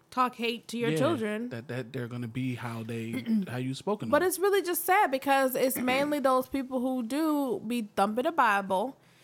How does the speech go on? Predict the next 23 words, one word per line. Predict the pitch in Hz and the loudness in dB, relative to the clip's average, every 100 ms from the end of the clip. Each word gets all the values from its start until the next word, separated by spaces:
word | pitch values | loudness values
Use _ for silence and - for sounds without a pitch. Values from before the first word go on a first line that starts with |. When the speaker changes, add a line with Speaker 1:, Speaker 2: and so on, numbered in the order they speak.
| - _ _ - | -20 _ _ 0
Speaker 1:
Like, | 240 240 240 - - | 4 4 4 -2 4
I | 349 403 | 6 6
read | 311 | 2
the | |
Bible | 285 277 262 285 330 - _ - | 2 2 4 0 0 -12 _ -6
and | 262 | 0
things | 254 262 | 2 2
like | 254 240 | 0 4
that, | 349 370 330 - - _ - | 4 4 2 -6 -20 _ 2
but | 277 285 285 - - _ _ _ _ - - - | 4 6 4 0 -14 _ _ _ _ -20 -20 -6
you, | 247 302 330 214 226 - - | 2 6 4 2 -6 -8 -6
you | 247 | -6
can't, | 240 285 320 269 220 | -2 0 2 2 0
you | 269 | 0
don't | 233 285 277 220 | 4 4 4 0
do | 262 269 | 0 0
things | 220 202 190 | 0 -2 -2
like | 190 190 | -2 0
that. | 180 - | 0 0
I, | 202 180 202 185 - | -4 -4 -8 -8 -2
like | 233 226 | -2 -2
you | 233 | 0
said, | 220 196 | 2 2